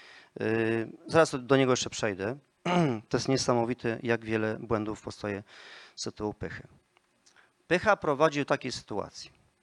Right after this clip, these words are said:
Y, czy już mogę pokazać wersję damską? Dla, wersja dla pań. Y, Amerykanie mówią, że to jest tak zwany reality gap,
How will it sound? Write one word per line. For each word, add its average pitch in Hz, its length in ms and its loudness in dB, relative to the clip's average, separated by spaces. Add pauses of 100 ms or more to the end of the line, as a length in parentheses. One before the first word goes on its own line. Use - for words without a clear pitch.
(1600)
Y, 120 220 -2
czy - 140 -2
już 139 140 2
mogę 143 220 2
pokazać 131 280 0
wersję 123 220 -4
damską? - 640 -10 (1900)
Dla, 120 180 -4
wersja 139 260 4
dla 117 140 0
pań. - 240 -8 (3000)
Y, 113 280 -2
Amerykanie 185 480 4
mówią, 185 220 4
że 170 140 2
to 175 120 2
jest 170 260 6
tak 147 120 2
zwany 160 400 4
reality 143 720 4
gap, 117 460 2